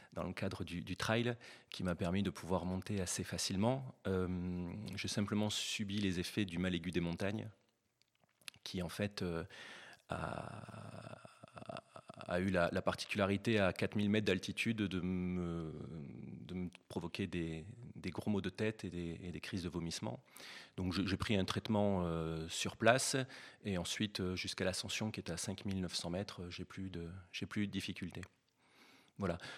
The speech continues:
Euh, après, non, ce sont, ce sont simplement des, euh, des, des sommets pyrénéens dans les, dans les trois mille mètres. Euh, j'ai quelques projets, euh,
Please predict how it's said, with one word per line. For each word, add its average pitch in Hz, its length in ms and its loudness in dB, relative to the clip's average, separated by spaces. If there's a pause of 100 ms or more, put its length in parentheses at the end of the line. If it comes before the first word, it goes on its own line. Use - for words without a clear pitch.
(140)
Euh, 95 460 10
après, 117 260 10
non, 110 160 10
ce - 160 -2
sont, 104 240 2
ce - 140 2
sont 104 160 2
simplement 98 420 6
des, 90 280 8
euh, 85 100 4
des, 87 160 0
des 98 100 4
sommets 98 280 4
pyrénéens 95 640 8
dans 90 120 6
les, 87 280 6
dans 90 100 2
les 87 120 4
trois - 180 4
mille 90 160 6
mètres. 101 300 6 (500)
Euh, 87 420 2
j'ai 82 200 4
quelques 110 320 8
projets, 110 680 10
euh, 101 500 10